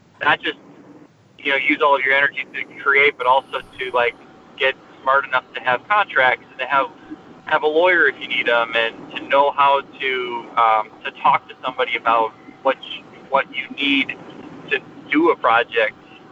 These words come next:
and, um, what you can provide them. Like, you know, to be able to sell yourself and then also value yourself is a, is a huge part of this, because I know people who are excellent artists and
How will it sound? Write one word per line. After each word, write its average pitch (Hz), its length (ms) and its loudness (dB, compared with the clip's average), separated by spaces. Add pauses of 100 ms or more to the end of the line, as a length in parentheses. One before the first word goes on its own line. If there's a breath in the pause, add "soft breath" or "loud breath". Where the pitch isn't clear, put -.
(340)
and, 127 380 0 (480)
um, 120 360 2
what 135 180 -2
you 131 80 -8
can 143 140 -16
provide 135 400 0
them. 104 200 -4
Like, 107 180 -4 (240)
you - 60 -12
know, 117 140 0
to - 120 -20
be 135 80 -2
able 131 160 -4
to 127 80 -18 (100)
sell 147 180 2
yourself 151 520 0
and 135 120 -8
then 131 80 -4
also 127 300 0
value 117 320 2
yourself 110 480 -2
is 107 140 -8
a, 110 80 -2 (180)
is - 100 -12
a - 40 -10
huge - 320 -6
part 123 180 2
of 110 100 0 (120)
this, 117 260 -2
because 123 440 0 (560)
I 147 160 2
know 175 200 2
people 160 380 -6
who 139 120 -2
are 123 200 0 (300)
excellent 160 440 -2
artists 131 400 2 (800)
and 131 580 -2